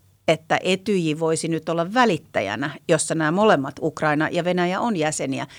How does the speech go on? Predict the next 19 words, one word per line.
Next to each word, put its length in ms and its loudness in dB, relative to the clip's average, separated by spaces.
niin 100 0
tää 140 6
on 100 4
ollut 220 2
ehkä 240 -2
vähän, 280 2
ö, 60 -6
sellainen 460 0
iso 220 0
kysymysmerkki 760 -4
jo 140 2
lähtökohtaisesti 1000 -6
niin 200 -4
sanotusti. 600 -6
Öm, 300 -4
e, 160 4
mutta 460 -2
se, 260 0
että 420 -2